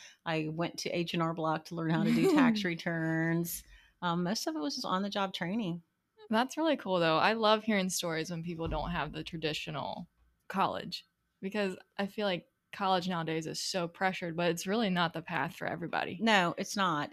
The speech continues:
Speaker 1: And, I mean, looking back, had I done it differently, I would have gone to college or something, but
Speaker 2: Mm-hmm.
Speaker 1: it just the way my life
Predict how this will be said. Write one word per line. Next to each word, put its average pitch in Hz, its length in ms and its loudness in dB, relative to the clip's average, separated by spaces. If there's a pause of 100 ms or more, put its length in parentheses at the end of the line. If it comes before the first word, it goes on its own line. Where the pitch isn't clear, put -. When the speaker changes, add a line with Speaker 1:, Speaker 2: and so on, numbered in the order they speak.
Speaker 1:
And, 185 340 0
I - 40 -6
mean, 196 160 0
looking 233 260 0
back, 170 440 0 (1000)
had 180 200 0
I 170 60 4
done 160 200 2
it 202 120 -2
differently, 226 440 -2
I 156 80 -4
would 151 160 -4
have 160 120 -8
gone 185 180 -4
to 190 60 -8
college 202 440 -4
or 208 40 -6
something, 202 540 -4
but 185 220 2
Speaker 2:
Mm-hmm. 185 240 0
Speaker 1:
it 175 40 -6
just 175 220 -6
the 175 80 -6
way 170 280 0
my 160 160 0
life 165 260 0